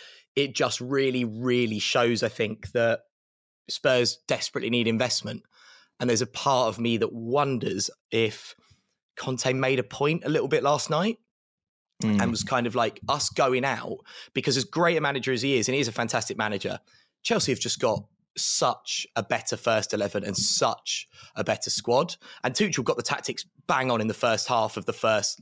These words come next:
Speaker 1: leg. That's where the tie was won and Tuchel smashed it then. But if Japhet Tanganga is there playing centre half for you,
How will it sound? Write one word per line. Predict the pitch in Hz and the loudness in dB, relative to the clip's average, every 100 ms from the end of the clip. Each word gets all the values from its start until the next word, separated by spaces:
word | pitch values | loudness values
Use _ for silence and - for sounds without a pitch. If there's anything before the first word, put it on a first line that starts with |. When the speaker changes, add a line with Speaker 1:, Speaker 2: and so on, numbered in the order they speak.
| 107 | -2
Speaker 1:
leg. | 131 107 110 | -2 -2 -2
That's | 127 - | -2 -2
where | 123 | -2
the | 101 | -4
tie | - 120 107 | -2 0 2
was | 104 | 2
won | 113 | 0
and | 101 | 0
Tuchel | 127 117 107 - | -2 -2 -6 -8
smashed | - 113 - | -4 -2 -2
it | 104 | -6
then. | 110 107 - - - _ _ _ | -6 -10 -16 -20 -20 _ _ _
But | 127 123 - _ _ _ _ _ - - - | 0 0 -4 _ _ _ _ _ -20 -6 -4
if | 151 | 0
Japhet | 185 - 127 | 0 0 -2
Tanganga | 135 131 135 117 | 0 0 0 -2
is | 107 | -2
there | 117 110 | -2 -2
playing | 120 113 | -2 0
centre | 120 113 | -2 0
half | 120 123 - | 2 0 -2
for | |
you, | - 143 | -8 -10